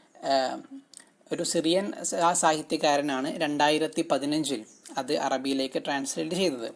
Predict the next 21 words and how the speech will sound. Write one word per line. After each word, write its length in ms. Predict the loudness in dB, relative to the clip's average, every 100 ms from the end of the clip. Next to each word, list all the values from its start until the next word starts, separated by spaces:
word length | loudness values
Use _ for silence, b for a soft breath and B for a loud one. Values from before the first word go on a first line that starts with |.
| -14 B B B -4
ഇങ്ങനത്തെ 300 | 0 4 10
വർക്കുകളൊക്കെ 600 | 10 8 6 6 8 4 6
പറയുന്നത് 640 | 8 8 4 2 -2 -2 -4 0
ഒരു 160 | 0 0 -4 B B 2
പൂർണ്ണതയ്ക്ക് 520 | 8 8 8 2 4
വേണ്ടി, 340 | 4 4 2 -2
ഏ, 220 | 0 0 0 -4
ഇൻക്ലൂഡ് 360 | -4 4 6 6
ചെയ്തതാണ്. 520 | 2 2 2 0 -2
അല്ലാതെ 500 | -4 -2 2 4 4 0 B B B
അത്ര 300 | -10 0 4 6 6
വലിയ 280 | 4 4 4
ഇമ്പോർട്ടൻ്റ് 540 | 4 6 6 6 2
ഒന്നും 180 | 2 0
കൊടുക്കേണ്ടതില്ല. 720 | 0 -2 0 -2 0 0 -2 -4 -6 -14 -6
ആദ്യം 340 | -2 2 2 4
പറഞ്ഞ 360 | 4 4 2 0 -2 -8 B B B
ആലുവായുടെ 640 | 0 2 4 4 4 4 2
ചെമ്മീനും 600 | 0 -2 -2 -4 -4 -6 -8
വീണപൂവൊക്കെയാണ് 880 | -6 -4 -4 -2 -2 -2 -2 -2 -2
ഏറ്റവും 500 | -6 -8 -6 -4 -4